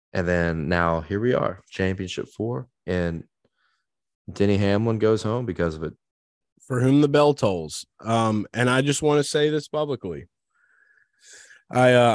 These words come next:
Speaker 2: I was watching him kinda celebrate. I did see some forehead wrinkles. So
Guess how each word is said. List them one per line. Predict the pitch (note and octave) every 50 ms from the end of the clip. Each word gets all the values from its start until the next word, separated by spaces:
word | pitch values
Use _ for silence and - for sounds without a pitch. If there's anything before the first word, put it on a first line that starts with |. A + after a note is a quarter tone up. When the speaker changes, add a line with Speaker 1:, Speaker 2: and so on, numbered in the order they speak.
| G#2+
Speaker 2:
I | A#2
was | A#2+ B2 A#2+ A2 A#2+
watching | A#2 A#2 B2 B2+ B2 - D3+ C#3
him | C#3+ C#3+ C3+ C3+ C#3 C#3 C#3+ C3+ C#3 -
kinda | - C3+ A#2+ A2+
celebrate. | G#2+ - - A#2 A2+ A#2 A#2+ B2+ C3 C3 C#3+ C#3+ - _ -
I | - B2 B2
did | B2 C3 C3 C3 C3+
see | - - D#3 D3+
some | C#3+ - D3+ C#3+
forehead | - - D3 D3+ D3 D3+ D#3 D3 D3
wrinkles. | D3+ D#3 D#3+ E3 - F3 E3+ E3+ E3 - - - D3+ - - - - - _ _ _ _ _ _ -
So | - - - C#3+ C3+ C3 B2+ B2+ A#2+ A2 -